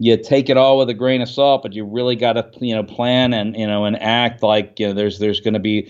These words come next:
there's gonna be more there in almost every situation. And even if you maybe, you know, think that you're gonna pass away early and, and, you know, and, and your health is not so wonderful, and, and maybe, maybe it, maybe that does happen,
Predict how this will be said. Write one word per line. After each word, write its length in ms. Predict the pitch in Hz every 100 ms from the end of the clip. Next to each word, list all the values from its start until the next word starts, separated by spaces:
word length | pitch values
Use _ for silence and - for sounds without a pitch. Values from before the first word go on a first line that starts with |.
| -
there's 140 | 107 98
gonna 180 | 113
be 140 | 101 104
more 360 | 101 110 113
there 280 | 110 113 110
in 80 | 101
almost 360 | 101 104 95 -
every 240 | 123 117 110
situation. 760 | 117 107 107 117 123 110 104 - - _
And 140 | 117
even 260 | 135 190 170
if 400 | 175 185 147 - _ _
you 160 | 127 143
maybe, 320 | 143 143 143
you 360 | 143 139 139 131
know, 140 | 131
think 380 | 127 - 151 147
that 120 | 127
you're 120 | 127
gonna 180 | 127 127
pass 360 | - 127 127 135
away 260 | 127 127
early 400 | 117 131 131 131
and, 180 | 110 104 110
and, 240 | 110 110
you 60 | 104
know, 200 | 104 107
and, 180 | 107
and 180 | 107 104
your 120 | 101
health 260 | 98 123 123
is 160 | 123 120
not 220 | 123 120
so 140 | 127
wonderful, 420 | 120 123 123 127
and, 260 | 120 113 120
and 200 | 117 120 123
maybe, 260 | 147 185 170
maybe 280 | 139 180 196
it, 120 | 135
maybe 200 | 160 202
that 180 | 196 165
does 220 | 180 175
happen, 640 | 160 196 214 131 135 165